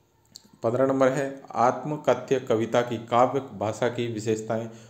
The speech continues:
उदाहरण सहित दीजिए, अथवा संगत का कविता में प्रयुक्त सरगम और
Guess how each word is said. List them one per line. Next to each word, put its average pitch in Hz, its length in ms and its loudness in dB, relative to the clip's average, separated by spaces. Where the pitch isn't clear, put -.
उदाहरण 117 320 6
सहित 120 240 0
दीजिए, 107 720 -6
अथवा 127 500 0
संगत 147 380 0
का 120 260 6
कविता 117 400 2
में 117 160 0
प्रयुक्त 131 640 0
सरगम 131 500 4
और 117 600 0